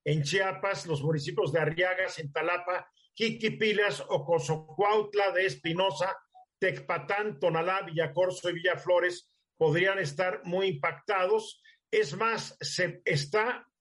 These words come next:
pensando que el huracán Ágata, si atraviesa el istmo de Huantepec, podría llegar a volver a ser un huracán,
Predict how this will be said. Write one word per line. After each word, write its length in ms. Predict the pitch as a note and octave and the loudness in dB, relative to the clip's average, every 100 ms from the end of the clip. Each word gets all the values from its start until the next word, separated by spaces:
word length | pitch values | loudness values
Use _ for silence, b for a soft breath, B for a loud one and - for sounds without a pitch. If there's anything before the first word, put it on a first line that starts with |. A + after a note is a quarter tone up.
| _ | _
pensando 880 | F#3 E3+ F3 C#3+ A3 G#3 F3+ F#3+ G3 B B B _ | -2 -2 -2 -2 -2 -2 0 -2 -2 B B B _
que 340 | F3+ G3 A3 - | 0 0 0 -2
el 160 | F3+ F3 | 0 2
huracán 600 | F3 D3+ G3 G3+ G3+ G#3 | 2 2 0 -2 -2 0
Ágata, 520 | G#3+ G#3+ - G3+ G#3 | 0 0 0 -4 -4
si 220 | - F3+ | -4 0
atraviesa 580 | D#3+ D#3+ D#3+ G3+ A3 G3+ | 0 2 2 4 2 2
el 80 | G#3+ | 0
istmo 260 | G#3+ A3 | 0 2
de 100 | F#3+ | 4
Huantepec, 640 | D#3 D#3+ C#3+ D3+ D3+ G#3 G#3 - _ _ _ | 4 2 2 -2 0 -2 -2 -14 _ _ _
podría 300 | F3 E3 G#3 | 0 2 4
llegar 500 | A#3+ G#3 G#3+ B3+ - | 2 2 0 -2 -4
a 120 | F3+ E3+ | -2 2
volver 440 | E3+ E3 G3 A3 | 2 4 4 4
a 100 | G#3 | 0
ser 300 | C#3+ F#3+ G3+ G#3+ - | -2 0 2 0 -2
un 160 | G3 G#3+ | 2 4
huracán, 680 | F#3+ D#3 C#3+ F3 G3+ G#3+ | 4 2 0 0 -2 -4